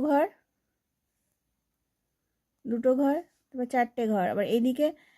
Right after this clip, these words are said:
ঘরটার উপর থেকে হবে দুটো ঘর, তার ঠিক ওপরে আবার দুটো ঘর, আবার এই ঘরটার উপর থেকে এখানে হবে চারটে ঘর, এখানে হচ্ছে দুটো ঘর, এই ঘরটার ঠিক ওপরে একটা ঘর, একটা ঘর, দিয়ে মাঝখানে যে চারটে ঘর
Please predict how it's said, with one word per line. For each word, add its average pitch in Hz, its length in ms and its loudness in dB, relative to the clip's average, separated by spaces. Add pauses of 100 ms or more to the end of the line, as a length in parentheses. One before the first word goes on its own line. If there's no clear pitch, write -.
(120)
ঘরটার 269 400 0
উপর 254 240 -2
থেকে 262 240 -2
হবে 269 160 2
দুটো 262 300 0
ঘর, 277 160 0 (100)
তার 247 240 -4
ঠিক 285 200 -6
ওপরে 254 300 0
আবার 254 260 2
দুটো 220 280 0
ঘর, 208 200 0
আবার 214 140 -4
এই 226 140 2
ঘরটার 262 320 -2
উপর 254 180 -2
থেকে 262 240 -6
এখানে 254 200 0
হবে 254 140 0
চারটে 254 340 -4
ঘর, 294 200 0
এখানে 247 300 -4
হচ্ছে 247 200 -2
দুটো 233 280 -2
ঘর, 190 220 0 (1900)
এই 233 100 0
ঘরটার 277 360 0
ঠিক 285 200 -8
ওপরে 269 320 2 (220)
একটা 247 300 -8
ঘর, 339 200 0
একটা 233 280 -2
ঘর, 202 180 -6 (160)
দিয়ে 254 200 -4
মাঝখানে 247 460 -2
যে 269 140 -4
চারটে 254 400 -4
ঘর 277 180 0